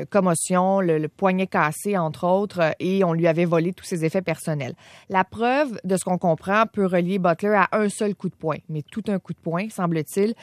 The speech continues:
Euh, le jeune homme pourrait garder des séquelles au niveau de la vision, entre autres. Donc hier, il a plaidé coupable à une accusation réduite de voies de fait simples. Au départ, il était accusé de voies de fait avec lésion, euh, et vol qualifié. Donc,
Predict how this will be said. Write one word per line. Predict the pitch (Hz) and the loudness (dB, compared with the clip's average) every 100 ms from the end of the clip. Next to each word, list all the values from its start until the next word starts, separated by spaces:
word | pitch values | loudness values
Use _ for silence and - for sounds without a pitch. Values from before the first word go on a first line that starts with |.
| - - | -16 -2
Euh, | 170 156 160 | 4 6 6
le | 170 | 4
jeune | 165 170 | 4 2
homme | 190 | 2
pourrait | 180 170 | 2 2
garder | 160 156 180 | 2 2 0
des | 160 | 0
séquelles | 160 - 185 | -4 -2 -2
au | 180 | 0
niveau | 160 151 | -2 -2
de | 175 | 0
la | 156 | 0
vision, | 147 147 160 180 - | 0 -2 -2 -2 -4
entre | 151 - 175 | -6 -2 -2
autres. | 214 | 0
Donc | 190 170 | -2 0
hier, | 220 233 | 4 4
il | 226 190 | 4 0
a | 165 | 2
plaidé | 175 165 | 0 -2
coupable | - - 202 190 | -2 0 2 2
à | |
une | 165 156 | 2 0
accusation | - 156 156 190 | -2 -2 -2 -2
réduite | 175 202 170 185 196 | 0 0 0 0 0
de | 170 | 0
voies | 160 180 | 0 -2
de | |
fait | - 165 | -2 -8
simples. | - 143 120 - | -6 -10 -8 -6
Au | |
départ, | 170 160 165 180 - - - | -4 2 4 2 -2 -16 -10
il | 190 | -2
était | 175 175 | 0 0
accusé | 160 160 175 | -2 -2 0
de | 170 | 0
voies | 151 | 0
de | 160 | -2
fait | - 180 | 0 0
avec | 175 156 - | 2 -2 -2
lésion, | 156 147 175 175 - - - | -4 0 0 0 -6 -20 -2
euh, | 156 - | -2 2
et | 185 | 2
vol | 165 180 | 4 2
qualifié. | 165 175 151 147 - 185 - - - - | 2 -2 -2 -8 -6 -6 -6 -18 -20 -4
Donc, | 180 175 170 | 0 2 0